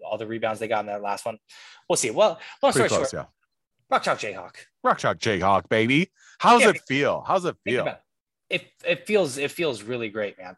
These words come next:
Speaker 1: You know what's funny is, like, now it gets you, 'cause, you know, like, I,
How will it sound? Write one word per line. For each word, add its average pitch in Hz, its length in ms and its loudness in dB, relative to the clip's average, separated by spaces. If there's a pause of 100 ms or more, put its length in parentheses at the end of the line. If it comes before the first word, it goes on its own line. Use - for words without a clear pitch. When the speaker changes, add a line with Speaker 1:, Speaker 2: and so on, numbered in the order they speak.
Speaker 1:
You 160 200 -2
know 220 80 0
what's 180 140 -2
funny 190 260 -4
is, 156 200 -8
like, 110 280 -4 (640)
now 143 260 -2
it 131 140 -4
gets - 260 -6
you, 127 120 -8
'cause, 151 200 -8
you 196 60 -8
know, 170 140 0
like, 120 220 -2
I, 131 320 -4